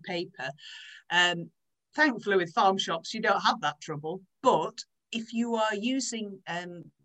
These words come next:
supermarket mince, you really want to break that down and make sure it's all individual. Um, and then I would add some water and just bring that to the boil. I'd have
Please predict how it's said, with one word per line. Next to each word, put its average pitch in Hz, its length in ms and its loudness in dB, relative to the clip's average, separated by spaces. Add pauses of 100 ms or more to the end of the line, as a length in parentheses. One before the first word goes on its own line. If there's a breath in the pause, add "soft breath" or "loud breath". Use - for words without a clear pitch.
(360)
supermarket 196 640 -4
mince, 156 260 -8
you 190 80 -6
really 190 220 4
want 175 200 -8
to 151 100 -18
break 175 380 -6
that 151 200 -4
down 139 320 0
and 151 80 -8
make 160 200 -8
sure 156 180 -10
it's 147 200 -10
all 180 300 -8 (360 soft breath)
individual. 165 800 -2 (440 loud breath)
Um, 180 400 2 (400)
and 208 260 0
then 226 540 2
I 196 140 0
would 196 180 -2
add 196 180 -2
some 190 320 -6
water 254 540 -8 (640)
and 170 420 0 (440)
just 226 480 -4
bring 285 340 -2
that - 220 -4
to - 100 -12
the 156 80 -14
boil. 156 720 -8 (380 loud breath)
I'd 170 80 -4
have 208 220 2